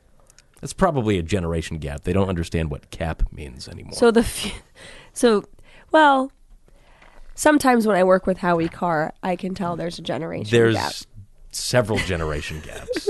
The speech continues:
Speaker 2: <laughs> Sometimes he says names of people that I have never heard of.
Speaker 1: That's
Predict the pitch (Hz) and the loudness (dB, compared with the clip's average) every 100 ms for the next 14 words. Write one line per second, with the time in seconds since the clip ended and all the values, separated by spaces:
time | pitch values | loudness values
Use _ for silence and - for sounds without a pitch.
0 | 330 302 - - - - - - 277 285 | 2 2 -6 -6 -6 -8 -8 2 4 4
1 | 262 214 202 - 208 202 190 185 196 185 | 4 4 2 2 2 4 2 2 0 0
2 | 175 170 - 170 143 147 143 185 180 165 | -2 -4 -4 -4 -6 -8 -6 -4 -4 -4
3 | 180 160 165 185 170 104 110 - - | -4 -4 -4 -4 0 2 2 0 -6